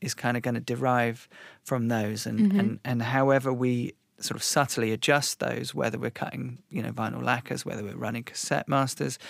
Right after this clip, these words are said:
Speaker 2: Mm-hmm.
Speaker 1: you know, whether we're doing, you know, s-, sort of streaming specific masters or, or whatever, it's all easy to understand that it's, it's derived and it's kind of like a secondary,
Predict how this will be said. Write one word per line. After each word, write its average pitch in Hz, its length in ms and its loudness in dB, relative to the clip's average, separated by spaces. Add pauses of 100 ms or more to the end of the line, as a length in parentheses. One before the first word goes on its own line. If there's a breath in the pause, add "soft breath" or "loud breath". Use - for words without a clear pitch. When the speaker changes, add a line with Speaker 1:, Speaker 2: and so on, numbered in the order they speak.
Speaker 2:
Mm-hmm. 175 340 2
Speaker 1:
you 123 80 2
know, 104 60 2
whether 107 220 -4
we're 113 120 -6
doing, 107 520 0
you 127 100 0
know, 107 140 -2 (340)
s-, 82 380 -2
sort 127 180 -4
of 113 60 -2
streaming 139 520 6
specific - 560 0
masters 135 520 4
or, 110 200 0
or 120 200 2
whatever, 113 500 2 (360 loud breath)
it's 143 240 4
all 147 500 8 (240)
easy 147 300 4
to 147 140 4
understand 135 540 4
that 120 80 4
it's, - 380 0
it's - 260 -2 (160)
derived 135 680 4
and 127 100 2
it's 120 140 0
kind 131 220 0
of 127 60 0
like 123 180 0
a 120 40 -6
secondary, 117 760 -2